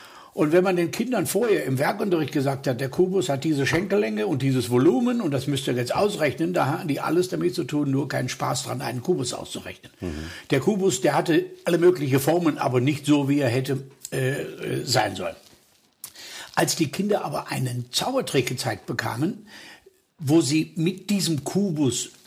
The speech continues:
Speaker 1: ihn verschwinden lassen, wieder erscheinen, ineinander wachsen lassen und, und, und, dann hieß es, "Ja,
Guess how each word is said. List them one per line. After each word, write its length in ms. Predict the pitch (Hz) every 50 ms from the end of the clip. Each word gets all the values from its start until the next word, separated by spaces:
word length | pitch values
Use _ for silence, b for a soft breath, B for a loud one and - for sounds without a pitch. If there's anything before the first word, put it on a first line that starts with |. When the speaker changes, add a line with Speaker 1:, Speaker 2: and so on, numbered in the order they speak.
| - - -
Speaker 1:
ihn 180 | - 143 120
verschwinden 560 | - - 135 - - 143 135 135 120 113 107 101
lassen, 300 | 98 98 - - 117 101
wieder 160 | 110 120 -
erscheinen, 640 | - - - - - 113 127 131 117 104 101 104 -
ineinander 520 | 139 139 131 131 127 131 135 120 110 101
wachsen 320 | 101 98 - - - 107
lassen 280 | 95 90 92 - 156 175 -
und, 160 | 330 330 311 294
und, 160 | 233 160 143
und, 200 | - - - - B B B B B B B B B B B B - -
dann 160 | - 185 160
hieß 160 | 165 180 180
es, 160 | 180 - - -
"Ja, 240 | 131 - - -